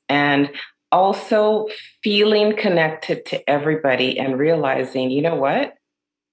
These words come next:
We are just one huge energy field if you choose to go there. And so just by connecting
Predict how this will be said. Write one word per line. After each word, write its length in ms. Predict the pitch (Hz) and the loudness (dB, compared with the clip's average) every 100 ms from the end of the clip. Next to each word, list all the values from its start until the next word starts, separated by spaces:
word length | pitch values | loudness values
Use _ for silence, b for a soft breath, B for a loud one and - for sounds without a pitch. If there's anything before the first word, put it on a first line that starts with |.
| _ _ _ _ - | _ _ _ _ -6
We 240 | 180 170 | -2 2
are 160 | 170 185 | 2 2
just 380 | 180 170 - | 2 0 -2
one 220 | 156 151 151 | -4 -2 -2
huge 460 | - 151 139 - | -4 -4 -2 -4
energy 400 | - 143 147 139 | -4 -4 -2 -4
field 400 | 131 - 127 127 - | -6 -4 -2 -2 -4
if 160 | 180 196 | -4 -4
you 80 | |
choose 360 | 190 - 175 165 | -4 -2 -2 -4
to 100 | - | -8
go 340 | - 143 160 165 | -6 -2 -2 -2
there. 440 | 139 113 120 - _ _ _ _ _ _ - | -2 -2 -4 -10 _ _ _ _ _ _ -4
And 180 | 156 | -2
so 300 | 156 175 151 | 0 2 2
just 260 | 156 185 - | 2 0 0
by 160 | 190 180 | -2 -2
connecting 1080 | - 170 156 156 185 - 190 156 127 160 | -2 -2 0 0 -2 -6 -4 -4 -4 -8